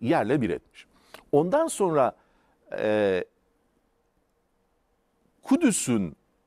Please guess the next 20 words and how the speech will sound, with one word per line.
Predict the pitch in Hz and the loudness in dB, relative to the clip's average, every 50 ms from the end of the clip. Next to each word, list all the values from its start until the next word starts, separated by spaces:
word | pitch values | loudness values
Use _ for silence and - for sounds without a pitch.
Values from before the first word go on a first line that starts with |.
| _ - - | _ -10 -8
e, | 50 - 50 50 50 50 50 50 50 50 50 50 _ _ _ _ _ _ _ _ _ _ _ _ _ _ _ - - - | -6 -6 -6 -6 -6 -6 -6 -6 -6 -6 -8 -10 _ _ _ _ _ _ _ _ _ _ _ _ _ _ _ -16 -8 -6
Yahudiler | 107 113 117 117 120 110 123 123 135 175 226 226 | -2 0 2 2 2 2 2 2 2 0 0 0
tarafından | - 185 151 127 113 - - 101 92 85 80 78 - _ _ _ _ _ _ _ _ _ _ _ _ _ | 0 0 0 0 0 -2 -4 -4 -4 -4 -6 -8 -12 _ _ _ _ _ _ _ _ _ _ _ _ _
Hazreti | - 110 117 120 156 185 - - | -6 -6 -4 -4 -4 -6 -6 -6
Süleyman'ın | - - 151 147 143 147 151 156 | -4 0 0 0 2 0 0 -2
yaptığı | 139 127 123 127 127 _ - 139 143 135 | 0 0 0 -2 -2 _ -4 -4 -4 -2
tapınağı | - 120 101 - 120 127 139 139 | -2 -6 -6 -4 -4 -4 -4 -4
tekrar | - - 175 180 - 165 139 127 113 | -2 -2 -2 0 0 0 -2 -2 -2
inşa | 117 107 104 95 - - 107 107 107 | -2 -4 -4 -4 -4 -4 -2 -2 -2
etme, | 101 95 - - 85 67 - - _ _ _ _ _ _ - | -2 -4 -6 -10 -12 -12 -12 -14 _ _ _ _ _ _ -8
ahit | 107 120 135 156 - | -6 -4 -4 -4 -4
sandığını | - - 135 123 120 117 113 117 117 113 120 143 156 - _ - | -4 -2 -2 -2 0 0 2 2 2 2 2 0 -2 -4 _ -8
yerine | 101 92 107 110 101 104 101 101 | -4 0 0 2 2 2 0 0
koyma, | - - 107 101 92 90 82 82 76 - - _ _ _ _ _ _ _ _ _ - | -2 -2 -2 -2 -2 -2 -4 -6 -8 -8 -10 _ _ _ _ _ _ _ _ _ -8
Hazreti | - 113 110 120 143 - - | -8 -6 -4 -4 -6 -6 -6
Süleyman'ın | - - 147 139 135 139 135 135 135 120 | -6 -2 0 0 0 0 -2 -2 -4 -4
hazinelerini | - 120 110 110 131 131 127 117 110 110 104 107 110 104 98 | -4 -4 -2 0 0 2 2 2 4 4 2 2 2 0 2
bulma | 117 131 143 143 165 214 | 2 2 2 2 2 0
gibi | 185 135 135 139 220 226 135 | 0 0 -2 0 0 0 0
bir, | 139 170 170 | 0 -2 -4